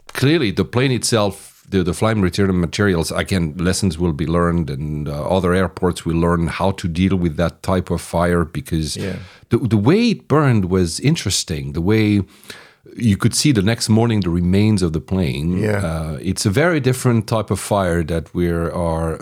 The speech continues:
Speaker 1: not used to, because not as if we see the plane burning down every day, but
Speaker 2: Yeah.
Speaker 1: it's, uh, yeah, it's fascinating. But yeah, a testament to the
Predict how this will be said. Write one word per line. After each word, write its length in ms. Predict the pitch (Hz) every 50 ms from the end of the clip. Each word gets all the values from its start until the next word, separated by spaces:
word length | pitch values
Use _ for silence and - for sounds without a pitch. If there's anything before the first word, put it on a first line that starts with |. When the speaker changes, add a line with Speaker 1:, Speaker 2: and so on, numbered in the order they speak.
| 76 67
Speaker 1:
not 320 | 64 64 64 65 - -
used 240 | - 80 - - -
to, 100 | - -
because 320 | - 65 65 - 73 - 80
not 120 | 73 67
as 120 | 67 64
if 180 | 71 71 - -
we 100 | 73 69
see 240 | 69 - - 90 78 67
the 100 | 67 67
plane 540 | - - 85 73 67 71 67 65 76 80 - -
burning 300 | - 80 69 69 69 69
down 240 | 76 76 69 69 71
every 160 | 67 73 71
day, 160 | 98 95 78
but 240 | 71 71 80 - - - - - -
Speaker 2:
Yeah. 260 | 110 107 104 98 90 - - -
Speaker 1:
it's, 240 | - 92 - - -
uh, 220 | 95 87 87 87
yeah, 220 | 90 98 110 87 73
it's 120 | 69 -
fascinating. 460 | - 117 113 - - 92 80 78 78
But 160 | 78 117 95
yeah, 300 | 110 139 160 151 110 80
a 40 | 82
testament 640 | - - 151 139 - - 131 123 107 - - - -
to 140 | - 131 139
the 320 | 120 113 110 107 - -